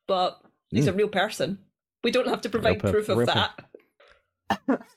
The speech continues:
Speaker 2: Uh, we ha-, we, we've got the receipts, but we're not gonna show 'em.
Speaker 1: <laughs> No.
Speaker 2: Uh, but yeah, keep, keep up this Matt Donnelly talk on Twitter if you like, uh, and all other social media platforms too. Why not? As, uh, at nice pod bud.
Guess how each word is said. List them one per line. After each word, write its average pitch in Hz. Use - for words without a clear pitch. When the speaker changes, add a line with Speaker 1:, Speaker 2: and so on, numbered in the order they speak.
Speaker 2:
Uh, 120
we 151
ha-, 156
we, 135
we've 135
got 175
the 190
receipts, 123
but 107
we're 117
not 123
gonna 98
show -
'em. -
Speaker 1:
<laughs> -
No. 185
Speaker 2:
Uh, 151
but 180
yeah, 202
keep, 180
keep 190
up 160
this 139
Matt 120
Donnelly 127
talk 120
on 104
Twitter 139
if 107
you 104
like, 101
uh, 101
and 104
all 113
other 117
social 98
media 90
platforms 104
too. 131
Why 120
not? 110
As, 110
uh, 101
at -
nice 113
pod 117
bud. 104